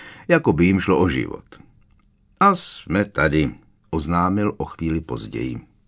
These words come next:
Dorazili k velkému, starobyle vyhlížejícímu obchodnímu domu z červených cihel,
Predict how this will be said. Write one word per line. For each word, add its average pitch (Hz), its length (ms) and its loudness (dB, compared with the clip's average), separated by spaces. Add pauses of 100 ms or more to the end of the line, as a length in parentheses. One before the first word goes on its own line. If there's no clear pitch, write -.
(1200)
Dorazili 143 580 4
k - 80 -12
velkému, 123 800 4
starobyle 98 640 2
vyhlížejícímu 95 1000 0
obchodnímu 87 720 0
domu 85 360 0
z - 140 -16
červených 82 580 -2
cihel, 101 720 2